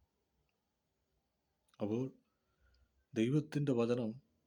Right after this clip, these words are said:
ഒരുപക്ഷെ ദൈവം അടച്ചാലും ദൈവത്തിൻ്റെ വഴി ദൈവഹിതമുള്ള വഴിയാണെങ്കിൽ ദൈവം തുറന്നു തരും. പക്ഷേ ദൈവഹിതമില്ലാത്ത വഴികൾ എത്ര പ്രാർത്ഥിച്ചാലും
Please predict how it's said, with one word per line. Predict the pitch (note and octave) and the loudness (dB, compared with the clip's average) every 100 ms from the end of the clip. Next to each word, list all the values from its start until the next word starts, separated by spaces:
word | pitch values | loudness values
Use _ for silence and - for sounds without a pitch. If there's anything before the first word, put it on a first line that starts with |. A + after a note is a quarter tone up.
| _ _ _ _ | _ _ _ _
ഒരുപക്ഷെ | A2 A2 A#2+ G#2+ - C3 G3 _ - | -4 -2 -2 -6 -10 -12 -14 _ -12
ദൈവം | A2+ A2 A#2+ A#2+ | -2 0 0 -2
അടച്ചാലും | G#2 A#2 - - A#2+ F#2+ - _ _ _ _ _ _ _ _ _ _ _ _ _ _ _ _ _ _ | -4 -6 -6 -4 -4 -4 -10 _ _ _ _ _ _ _ _ _ _ _ _ _ _ _ _ _ _
ദൈവത്തിൻ്റെ | G#2 A2+ B2 B2 A#2 | -4 -4 -4 -8 -6
വഴി | G#2 A2 B2+ B2+ _ _ _ _ _ _ _ _ _ - | -2 -2 -4 -12 _ _ _ _ _ _ _ _ _ -12
ദൈവഹിതമുള്ള | A2+ A2 B2+ C#3 C3 C3 B2+ B2 | -2 0 2 0 2 0 0 -2
വഴിയാണെങ്കിൽ | A#2 A2+ A2+ A2 G#2+ A2 G#2+ - _ _ - | -2 -2 -2 -2 -2 -6 -12 -16 _ _ -4
ദൈവം | G#2+ G#2+ G#2 | -2 -2 -8
തുറന്നു | G2+ F#2+ | -8 -8
തരും. | F2 F#2 _ _ _ _ _ _ _ _ _ _ _ _ _ - | -20 -20 _ _ _ _ _ _ _ _ _ _ _ _ _ -14
പക്ഷേ | - - - _ _ _ _ _ - | -12 -14 -18 _ _ _ _ _ -2
ദൈവഹിതമില്ലാത്ത | G#2+ B2 A#2+ A2 B2+ B2 A#2+ A#2 A2+ G#2+ | 0 2 0 0 -2 -2 -4 -4 -4 -4
വഴികൾ | G#2+ G#2+ A2 B2 _ _ _ _ _ _ | -4 -6 -10 -12 _ _ _ _ _ _
എത്ര | - - - C3 | -8 -8 -8 -6
പ്രാർത്ഥിച്ചാലും | C3+ - G#2+ G#2+ - - G2+ G2 - _ | -6 -4 -6 -6 -16 -16 -14 -14 -18 _